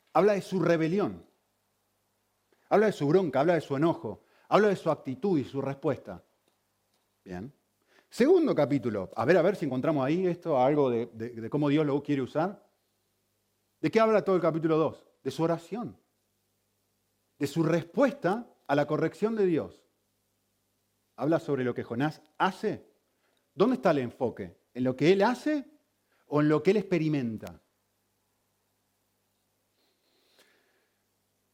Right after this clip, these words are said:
Capítulo cuatro, ¿de qué habla? De su enojo, de su reacción a la compasión de Dios.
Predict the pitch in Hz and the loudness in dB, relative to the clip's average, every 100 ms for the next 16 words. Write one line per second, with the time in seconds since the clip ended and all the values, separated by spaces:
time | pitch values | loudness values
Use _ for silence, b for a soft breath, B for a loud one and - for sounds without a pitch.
0 | _ _ _ _ _ _ 127 165 202 - | _ _ _ _ _ _ -6 -2 0 2
1 | 214 127 127 135 110 90 - - 110 123 | 0 0 -2 -2 -4 -8 -16 -18 -6 -4
2 | 156 - 85 _ _ _ _ _ _ _ | -4 -6 -18 _ _ _ _ _ _ _
3 | _ _ _ _ _ _ 143 - 147 139 | _ _ _ _ _ _ -10 -2 0 0
4 | 139 - 208 127 135 _ _ _ _ - | -2 -2 -2 -2 -6 _ _ _ _ -6
5 | 123 123 120 123 - 160 156 123 87 - | -4 -4 -4 -4 -4 -4 -2 -4 -6 -16